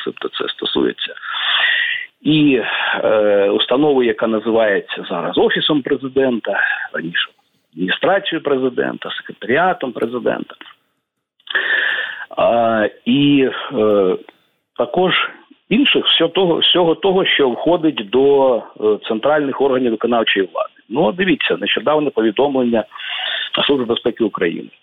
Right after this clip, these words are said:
про те, що були затримані, е, е,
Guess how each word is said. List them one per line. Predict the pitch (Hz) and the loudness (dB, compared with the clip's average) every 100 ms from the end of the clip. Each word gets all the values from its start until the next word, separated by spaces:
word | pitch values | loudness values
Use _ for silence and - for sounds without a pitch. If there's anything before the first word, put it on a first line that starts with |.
| _ _ _ _ _ | _ _ _ _ _
про | - 107 | -4 0
те, | 160 | 0
що | 147 139 | 0 0
були | 110 123 127 110 104 95 | 2 4 4 2 0 0
затримані, | 139 156 156 131 104 98 104 | -2 0 0 2 0 -2 -6
е, | - - _ | -10 -18 _
е, | - | -6